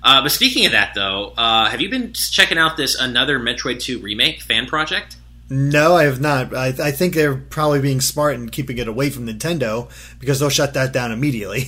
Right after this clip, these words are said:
Speaker 2: <laughs>
Speaker 1: I actually, you know what? For some reason, Nintendo seems to be turning a blind eye to it because it's actually been around in fairly high profile since two thousand nine.
Speaker 2: Hmm.
Speaker 1: And the reason I ask you that is because it's actually finally coming out tomorrow. They're releasing the final game,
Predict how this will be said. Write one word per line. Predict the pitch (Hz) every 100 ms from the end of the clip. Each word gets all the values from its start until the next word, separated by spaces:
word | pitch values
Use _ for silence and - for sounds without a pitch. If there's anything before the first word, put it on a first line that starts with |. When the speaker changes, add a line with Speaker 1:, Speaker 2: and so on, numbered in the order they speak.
| 151
Speaker 2:
<laughs> | 165
Speaker 1:
I | 196 214 - 202
actually, | - - 208
you |
know | 170
what? | 214 - -
For | -
some | 156 180
reason, | 180 208 160
Nintendo | 127 151 185
seems | 170 170 156
to |
be | 202
turning | - 151 139
a | 113
blind | 113 110 147
eye | 202
to | - 101
it | 90
because | 110 120
it's | 117
actually | 117 170 - 160
been | 139
around | 120 131 139 110
in | 107
fairly | - 151 170
high | 143 127
profile | 123 139 147 101 98
since | - 98
two | - 127
thousand | 123 110 101 95
nine. | 117 123 - - -
Speaker 2:
Hmm. | 202 190
Speaker 1:
And | 120
the | 127
reason | 151 143
I | 127
ask | 135 190 113
you | 98
that | 95
is | 101
because | - 107 110
it's | 98 -
actually | 117 - 113 110
finally | 104 120 123 120
coming | 120 117 107
out | 117 -
tomorrow. | 107 101 143 85
They're | 95 98
releasing | 98 104 - 107
the | 98
final | - 113 113 110
game, | 101 120 113 90